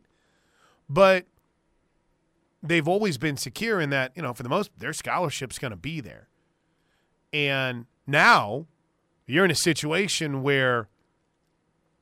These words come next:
you get all this freedom, at least for one time until after you graduate. Then apparently you can transfer as many times you want as a grad transfer. Uh, at least that's what it seems like with J T Daniels. Holy smokes. And how many degrees does that man have now?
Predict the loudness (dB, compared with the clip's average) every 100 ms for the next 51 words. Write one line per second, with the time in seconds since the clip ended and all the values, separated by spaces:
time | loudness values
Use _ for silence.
0 | -8 -4 0 4 4 4 0 -2 -2 -2
1 | -4 -12 _ _ _ _ _ _ _ 2
2 | 4 2 2 -2 2 2 2 2 4 4
3 | 2 0 4 4 4 0 2 4 4 4
4 | 0 0 -4 -6 -4 -6 -8 -8 -8 -6
5 | -10 -8 -8 -6 -6 -8 -8 -6 -6 -8
6 | -6 -6 -8 -12 -12 -16 -18 _ _ _
7 | _ _ _ -16 -12 -12 -14 _ -8 -4
8 | -2 -2 -2 -2 -4 -4 -4 -2 -4 -2
9 | -4 -4 -6 -6 -4 -4 -4 -8 -8 -6
10 | -6 -8 -8 -8 -8 -6 -2 -2 -4 -10
11 | -14 -6 -4 -4 -4 -10 -10 -10 -10 -10
12 | -10 -12 -12 -14 -16 -18